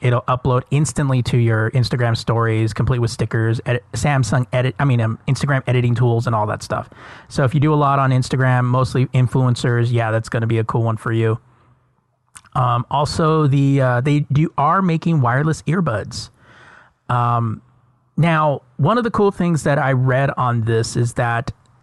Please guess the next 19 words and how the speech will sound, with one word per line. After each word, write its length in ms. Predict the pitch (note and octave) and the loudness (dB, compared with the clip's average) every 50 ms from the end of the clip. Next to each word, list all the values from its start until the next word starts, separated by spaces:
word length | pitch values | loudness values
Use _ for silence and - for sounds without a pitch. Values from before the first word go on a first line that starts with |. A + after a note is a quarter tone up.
| _ _ - | _ _ -4
they 300 | A#2 C#3+ D3+ D3 C#3 - - | 0 2 2 2 0 0 0
are 200 | C#3 C#3 C#3 C#3+ | 0 0 2 2
rechargeable 960 | C#3 C3+ C#3+ C3+ - - - - C3+ B2+ C3+ C3+ - E3+ D3+ D#3+ E3+ E3+ F3 | 2 2 2 0 0 -2 -2 0 0 0 0 0 0 0 0 2 0 0 -2
through 720 | - - - - D3+ A#2+ B2+ C3+ B2+ B2+ C3 C#3 F3+ F#3 - _ _ _ _ _ _ _ _ _ _ _ _ _ _ _ _ _ | -6 -14 -6 0 2 4 4 4 4 4 2 2 0 -2 -6 _ _ _ _ _ _ _ _ _ _ _ _ _ _ _ _ _
the 80 | - D3 | -2 -2
device, 480 | D#3 D3 D3+ C#3+ D3+ F#3 G3 - - | 0 0 0 0 0 0 -2 -4 -4
through, 320 | - - C#3 C3+ C3+ B2+ B2+ | -2 0 0 2 2 2 2
uh, 340 | B2 A#2 A2+ A2+ A2+ A#2 A#2 | 2 0 0 0 0 -2 -2
the 180 | C3+ C3+ B2 | -2 -2 -2
S 160 | B2+ B2 A#2+ | -2 -2 -2
ten. 320 | - - C3+ A#2 C3 D3+ D3+ - _ _ _ _ _ _ _ _ _ _ _ _ _ _ _ | -2 -2 0 0 2 0 0 -4 _ _ _ _ _ _ _ _ _ _ _ _ _ _ _
So 220 | - - - C3 | -8 -2 0 0
that's 200 | B2 B2+ B2+ - | 2 0 0 -2
kinda 220 | - - C#3 C3 B2+ | -2 0 0 0 0
cool. 400 | A#2+ C#3+ C#3 C#3 D3+ F3+ F#3 - _ - - - _ _ _ _ - | 2 2 2 2 2 0 -2 -4 _ -20 -20 -20 _ _ _ _ -6
Um, 400 | C3 C3 B2+ B2 A#2+ A#2+ A#2+ A#2+ - _ - | -2 0 0 0 0 0 -2 -4 -6 _ -4
and, 340 | C#3+ C#3+ C#3 C3+ C3 C3 C3 | -2 0 0 2 2 2 2
uh, 120 | B2+ B2 | 0 0
from 460 | A#2 - - D3 C#3 C3 B2+ B2 A#2+ | -2 -2 0 0 2 2 0 0 -2